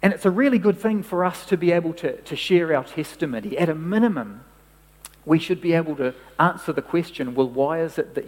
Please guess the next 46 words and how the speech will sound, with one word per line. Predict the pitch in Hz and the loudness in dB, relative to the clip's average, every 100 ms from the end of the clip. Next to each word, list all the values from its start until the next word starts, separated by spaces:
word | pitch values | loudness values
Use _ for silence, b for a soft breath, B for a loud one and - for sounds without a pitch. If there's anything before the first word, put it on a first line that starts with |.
| 143 | -4
you | 180 143 - - | -4 -4 -14 -6
follow | 160 151 | 2 2
Jesus?" | 139 180 190 - - - _ - | 4 -2 -4 -12 -20 -20 _ -8
We | 156 165 | -6 0
should | 190 | 0
be | 196 | 2
able | 196 175 | 0 0
to | 156 | 2
give | 170 160 | 2 2
an | 143 | 2
answer | 165 170 180 | 2 -2 -8
for | - | -2
that. | 147 113 B B B | 0 0 B B B
And | 175 | 2
your | 170 165 | 4 2
personal | - 208 214 - 202 175 | 2 0 0 -2 -6 -6
story, | - - 180 180 | -4 2 4 2
your | 131 123 | 0 -2
personal | - 196 214 196 | 0 0 0 -8
testimony | - 170 170 - 170 117 107 - B B B B - | -2 -2 -2 -6 -8 -8 -10 -16 B B B B -8
is | 156 | 0
a, | 147 - | 0 0
a | 139 | -6
powerful | - 170 185 185 - 165 | -6 -2 0 0 0 -4
thing | - 170 151 127 | -4 -6 -6 -8
to | 147 | -8
use | 135 160 135 113 139 | -2 -2 -2 -8 -10
in | 131 | -10
that | 135 - | -10 -8
regard. | 123 127 135 131 - - b b b b b b b b b b | -10 -10 -12 -14 -20 -20 b b b b b b b b b b
But | 139 | -2
as | 190 240 233 | 0 0 -2
we | 214 | -4
go | 175 165 143 | -2 -2 -2
on | 160 180 180 | -4 -4 -4
and | 170 143 | -6 -4
as | 139 135 143 | -4 -4 -6
we | 131 | -6
grow | - 156 160 160 160 147 | -6 -6 -4 -2 -2 -4
and | 139 | -4
as | 135 139 | -4 -4
we | 139 | -4
mature | 135 123 - - 196 180 | -4 -8 -8 -4 -2 -2
in | - 139 | -2 -4
our | 127 113 | -4 -6
faith, | - - 127 - | -12 -14 -16 -18